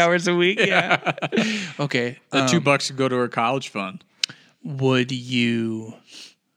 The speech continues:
Speaker 1: um, okay. Would you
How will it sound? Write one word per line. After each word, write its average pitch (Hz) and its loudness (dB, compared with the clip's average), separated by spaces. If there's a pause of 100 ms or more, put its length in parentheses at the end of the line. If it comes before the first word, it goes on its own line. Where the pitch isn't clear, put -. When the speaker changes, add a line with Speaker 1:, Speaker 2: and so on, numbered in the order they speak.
(500)
Speaker 1:
um, 113 -8 (420)
okay. - -20 (520)
Would 135 -6
you 131 -6